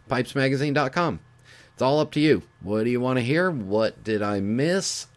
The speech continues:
Uh, what would you like for me to talk about again? Uh, what would you like the Pipe Part segment, the first five to six minutes of this show, to be about for the, uh, two thousand seventeen year?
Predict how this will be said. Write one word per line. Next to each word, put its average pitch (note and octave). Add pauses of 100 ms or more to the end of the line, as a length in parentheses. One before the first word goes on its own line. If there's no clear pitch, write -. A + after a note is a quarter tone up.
Uh, F2+
what F#2
would F2
you F2+
like F2+
for -
me F2
to D#2+
talk F2+
about D#2+
again? C3 (420)
Uh, G2
what G2+
would A2
you A#2+
like F#2+
the G2 (460)
Pipe F2+
Part A2
segment, D3 (120)
the E2+
first F#2
five F2+
to G#2
six A2+
minutes B2+
of A2
this B2+
show, C#3
to A2+
be A2+
about G#2+
for F#2+ (400)
the, F2+
uh, F2
two A2+
thousand F#2
seventeen F2
year? C#2+